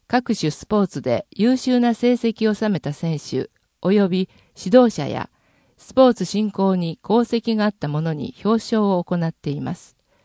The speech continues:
各賞への推薦をお願いします。スポーツ功労賞。本町スポーツ振興に著しく功績のあっ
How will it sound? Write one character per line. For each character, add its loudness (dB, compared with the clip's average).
各 -2
賞 2
へ 2
の -4
推 0
薦 2
を -4
お -2
願 -2
い -4
し -10
ま -6
す。 -18
ス -20
ポ 6
ー 2
ツ -14
功 2
労 4
賞。 -6
本 2
町 -2
ス -20
ポ 8
ー 2
ツ -4
振 -2
興 0
に -6
著 0
し -8
く -4
功 2
績 -4
の -2
あ 0
っ -4